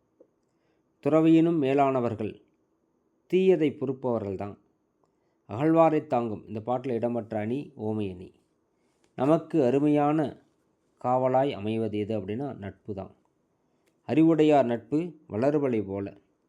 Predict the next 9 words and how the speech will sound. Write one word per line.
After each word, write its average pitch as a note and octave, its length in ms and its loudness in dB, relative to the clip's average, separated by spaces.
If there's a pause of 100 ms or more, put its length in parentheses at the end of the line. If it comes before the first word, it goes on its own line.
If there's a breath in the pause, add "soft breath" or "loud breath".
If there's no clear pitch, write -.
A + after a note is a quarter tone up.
(160)
அறிவில்லாதவர் B2 680 -2
நட்பு G#2+ 300 -8 (540 soft breath)
தேய்பிறை B2+ 420 0
போல. F#2 220 -12 (960)
தீங்கு F#3 320 4
தராத D#3 400 2
சொற்களை B2+ 460 -6
பேசுவது A#2+ 560 -6 (360)
வாய்மை. G2+ 440 -8